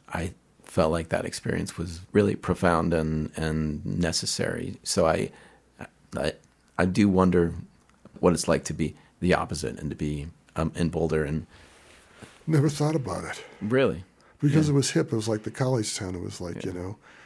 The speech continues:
Speaker 2: a lot of the Kenny Passarelli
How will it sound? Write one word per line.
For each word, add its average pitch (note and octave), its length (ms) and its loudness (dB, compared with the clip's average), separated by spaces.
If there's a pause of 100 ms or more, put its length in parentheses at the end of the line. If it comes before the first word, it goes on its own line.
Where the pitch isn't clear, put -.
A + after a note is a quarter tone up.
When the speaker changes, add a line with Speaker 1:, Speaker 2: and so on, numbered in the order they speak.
(140)
Speaker 2:
a A2 40 -2
lot A#2+ 220 4
of B2 140 2
the G#2 180 0 (640)
Kenny A#2 220 0
Passarelli A2 960 0